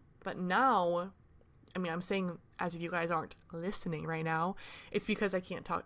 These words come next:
I, it's hard because whenever I'm not, like, looking at you guys or talking to you, it's like, I'd forget. You guys are, hi, you're right here, which is so cool. Love a podcast. Um, yeah, so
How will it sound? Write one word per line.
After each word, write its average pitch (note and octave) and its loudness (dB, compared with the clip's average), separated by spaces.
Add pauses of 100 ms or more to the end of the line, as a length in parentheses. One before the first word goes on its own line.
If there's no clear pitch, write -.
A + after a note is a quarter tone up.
I, F#3+ 0
it's - -6
hard C4+ 6
because G#3+ 0
whenever G3 4
I'm B3 2
not, D#4 4
like, G3 2
looking F3+ 0
at G#3 0
you A3 0
guys G#3+ 6
or E3+ 2
talking E3+ 4
to G#3 -2
you, G#3 4
it's F3+ 2
like, B2+ -2 (500)
I'd F3+ 0
forget. - -4
You F3+ -8
guys F#3 -2
are, G#3 2 (180)
hi, D4+ 4
you're B3 2
right B3 2
here, D4 2
which C4+ 0
is E4 0
so - 2
cool. G#4+ 4
Love F#3+ 6
a G3 6
podcast. - 2 (520)
Um, F3 4 (760)
yeah, F#3 2
so G#3 6